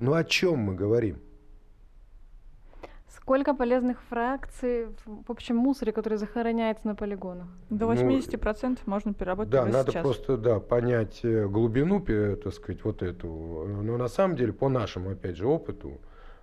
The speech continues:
Speaker 1: А, переработать можно практически всё, но там три-пять процентов тяжело перерабатываемые. Это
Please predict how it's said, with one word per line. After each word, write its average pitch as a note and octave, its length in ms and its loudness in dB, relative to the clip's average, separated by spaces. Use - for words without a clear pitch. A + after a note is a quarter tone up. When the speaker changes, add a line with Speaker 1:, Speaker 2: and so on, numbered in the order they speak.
Speaker 1:
А, G2+ 340 -4
переработать B2 720 0
можно G#2 280 -2
практически - 680 0
всё, - 260 0
но F#2+ 100 0
там G#2 200 -2
три-пять G#2+ 400 0
процентов G#2+ 580 0
тяжело F#2+ 320 0
перерабатываемые. D2 960 -2
Это - 300 -8